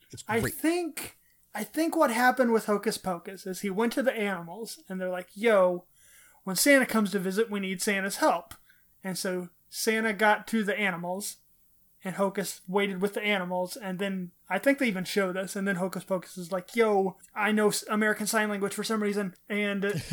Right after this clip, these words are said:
Speaker 1: <laughs>
Speaker 2: we need to go save these people that are at a greenhouse, which I know for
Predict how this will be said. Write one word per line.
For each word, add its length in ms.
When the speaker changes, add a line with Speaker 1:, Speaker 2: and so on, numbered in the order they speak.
Speaker 1:
<laughs> 320
Speaker 2:
we 80
need 160
to 80
go 180
save 240
these 140
people 300
that 100
are 60
at 120
a 40
greenhouse, 520
which 160
I 80
know 240
for 340